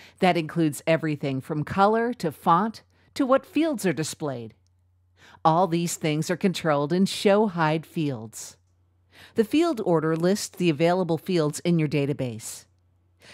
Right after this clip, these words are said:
Click on any field and use the arrows to move it in or out of the selected fields list.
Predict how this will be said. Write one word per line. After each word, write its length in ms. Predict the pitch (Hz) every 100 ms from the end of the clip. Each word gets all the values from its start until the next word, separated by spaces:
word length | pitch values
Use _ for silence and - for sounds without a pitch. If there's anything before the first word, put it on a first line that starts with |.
| -
Click 240 | - 180 170
on 180 | 151 139
any 260 | 151 214 277
field 420 | - 147 147 160
and 200 | 175 190
use 160 | 233 254
the 200 | 254 165
arrows 460 | 160 208 170 165 -
to 120 | 196
move 300 | 185 185 165
it 140 | 190 -
in 220 | 175 202
or 160 | 220 -
out 200 | 151 165
of 120 | 170
the 80 | 190
selected 680 | - 196 185 269 - 160
fields 400 | - 175 156 147
list. 460 | 147 120 120 -